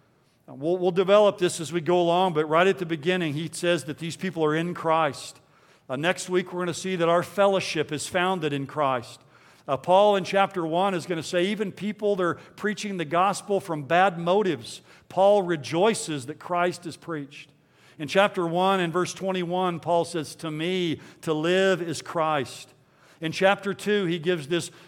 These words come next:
beautiful example of the self-, selfless sacrifice and humility of Jesus for us to follow.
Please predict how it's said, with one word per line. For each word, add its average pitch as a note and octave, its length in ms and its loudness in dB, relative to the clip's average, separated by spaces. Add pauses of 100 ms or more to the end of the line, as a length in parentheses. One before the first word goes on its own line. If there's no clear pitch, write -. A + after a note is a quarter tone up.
(120)
beautiful F3+ 560 0
example E3 640 -2
of D#3 100 -2
the D3 120 -6
self-, F#3+ 580 0
selfless G3 540 0
sacrifice D#3+ 960 -2 (200)
and D#3+ 140 -2
humility F3 600 0
of D3 100 -2
Jesus D3 680 -8 (200)
for D#3 200 2
us D#3 160 0
to E3 100 -8
follow. D3+ 540 0